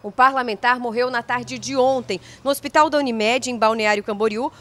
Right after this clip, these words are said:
onde ele estava internado. Ele lutava contra um câncer,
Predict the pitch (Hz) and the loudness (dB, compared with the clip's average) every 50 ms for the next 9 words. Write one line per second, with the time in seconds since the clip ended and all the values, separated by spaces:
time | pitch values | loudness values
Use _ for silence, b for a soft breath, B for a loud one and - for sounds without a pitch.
0 | B B - 277 330 339 311 311 302 294 294 - - 285 262 262 247 269 262 - | B B -2 0 0 0 0 -2 -2 -4 -4 -2 2 2 2 2 2 -2 -6 -2
1 | 277 285 294 262 226 214 220 214 202 202 208 220 240 240 247 240 262 254 262 269 | -2 -2 0 0 2 2 2 2 2 0 -4 -4 -4 -4 -2 0 2 2 2 2
2 | 269 254 - 294 285 294 277 - 302 311 320 302 - - 269 262 262 262 247 - | 0 -2 -2 -4 -4 -4 -4 -6 -8 -8 -8 -6 -2 2 2 4 4 2 0 -2
3 | - 185 175 | -4 -6 -6